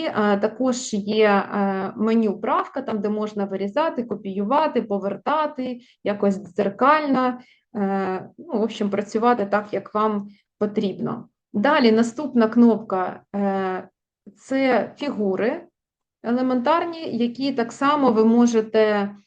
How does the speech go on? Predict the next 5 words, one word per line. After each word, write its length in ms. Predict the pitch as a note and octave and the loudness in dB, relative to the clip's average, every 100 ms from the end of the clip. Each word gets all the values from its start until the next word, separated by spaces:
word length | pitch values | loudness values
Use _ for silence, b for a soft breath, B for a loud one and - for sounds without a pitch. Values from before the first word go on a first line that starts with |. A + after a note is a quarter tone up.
| _ _ A3 | _ _ -6
е, 180 | G#3 G3 | -2 -2
змінювати, 1000 | G3 A#3+ D4+ D#4 D4 C4+ C4 A#3+ B3 A#3+ | 2 2 0 -4 -4 -4 -4 -4 -4 -4
будувати, 1160 | G3 F#3 G3+ A3+ C4+ - - C4 C4 B3+ A#3+ B B _ | -6 -6 -4 0 0 0 -4 -4 -2 -4 -6 B B _
м, 760 | G#3 G3+ G3+ G3 G3 F#3+ F#3 F#3+ - _ _ _ _ _ _ _ _ | 0 4 4 2 0 -2 -4 -8 -16 _ _ _ _ _ _ _ _
виправляти. 1200 | G3 A#3+ G#3+ G3 G#3 C4+ D4+ D4 C4+ C4+ C4 | 0 0 0 0 2 2 2 0 -4 -2 -4